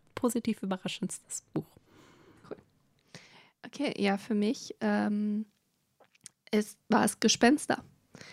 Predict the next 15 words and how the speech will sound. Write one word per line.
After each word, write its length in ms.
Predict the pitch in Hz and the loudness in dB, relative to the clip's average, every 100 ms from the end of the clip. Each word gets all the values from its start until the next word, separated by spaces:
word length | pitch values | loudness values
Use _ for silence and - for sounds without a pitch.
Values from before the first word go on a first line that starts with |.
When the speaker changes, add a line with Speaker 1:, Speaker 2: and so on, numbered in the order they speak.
| - - - - _ | -18 -16 -18 -20 _
Speaker 2:
Und 100 | 226 | 0
zwar 220 | - 226 220 | 6 8 8
Speaker 1:
Ah. 20 | - | 8
Speaker 2:
ähnlicher 340 | 240 277 247 | 8 8 6
Grund 280 | 220 208 208 | 8 6 8
wie 280 | 202 202 - | 6 6 6
Mon-, 340 | 196 202 247 - | 4 6 4 6
äh, 120 | - 208 | 12 12
Juli, 320 | 196 214 320 440 - - | 12 8 8 6 2 4
ähm, 480 | 214 214 214 214 226 _ _ _ _ _ _ _ - | 6 6 4 2 -2 _ _ _ _ _ _ _ -12
w-, 200 | - - | -4 6
bei 140 | 208 | 8
ihrem 320 | 196 220 247 | 10 10 8
Buch, 260 | 247 320 - - - - - | 6 4 2 -10 -10 -10 -4
weil 640 | 196 208 208 214 214 - | 6 8 8 8 6 4